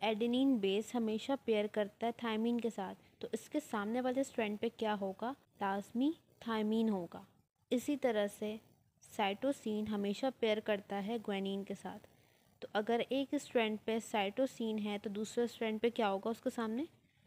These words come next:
guanine। अब अगर यहाँ पे thymine है, तो यहाँ पर क्या होगा? adenine। Pairing हमेशा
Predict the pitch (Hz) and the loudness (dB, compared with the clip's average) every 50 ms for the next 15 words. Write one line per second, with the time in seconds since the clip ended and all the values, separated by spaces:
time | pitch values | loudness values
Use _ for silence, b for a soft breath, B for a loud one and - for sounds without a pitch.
0 | b b b - - 233 240 226 208 202 190 190 196 226 233 - _ _ _ _ | b b b -6 0 4 4 4 4 0 -4 -6 -10 -12 -16 -18 _ _ _ _
1 | _ _ _ _ _ _ _ _ _ _ - 220 214 220 226 220 247 254 262 262 | _ _ _ _ _ _ _ _ _ _ -2 0 4 4 4 6 6 6 6 6
2 | 262 - 294 277 - 247 240 220 220 220 226 233 254 254 247 233 220 226 233 - | 6 4 2 2 4 4 4 4 4 4 4 4 6 4 4 4 2 -2 -4 -10
3 | - - - - _ _ _ _ _ _ _ - - 226 233 220 220 214 - 233 | -16 -20 -20 -20 _ _ _ _ _ _ _ -2 2 4 4 4 4 2 2 2
4 | 220 220 - 233 226 208 208 196 - - - - 202 208 202 240 233 226 220 208 | 2 2 2 2 2 2 2 0 -2 -4 0 2 2 4 4 4 2 2 2 0
5 | 220 220 - - - - _ _ _ _ _ - 233 233 226 233 262 269 262 269 | -4 -6 -10 -16 -20 -20 _ _ _ _ _ 4 6 6 6 6 6 4 4 4
6 | 247 226 226 214 - 254 | 4 2 2 0 0 -2